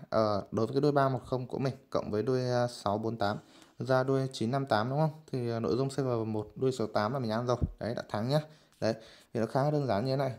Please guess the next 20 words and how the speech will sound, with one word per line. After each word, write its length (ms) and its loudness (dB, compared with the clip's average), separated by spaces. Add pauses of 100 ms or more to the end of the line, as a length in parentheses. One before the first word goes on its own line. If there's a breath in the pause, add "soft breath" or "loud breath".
(120)
Thì 100 -4
khi 120 -2
anh 60 0
em 160 -2
chơi 300 0
thì 80 -4
anh 60 -6
em 120 -4
sẽ 160 -2
đi 100 -4
tìm 220 -4
cái 120 -6
cầu 120 0
bệt 180 -2
cho 120 -8
mình. 120 -2 (420 loud breath)
Thì 60 -2
tiếp 180 0 (100)
tục 220 4
đấy, 140 2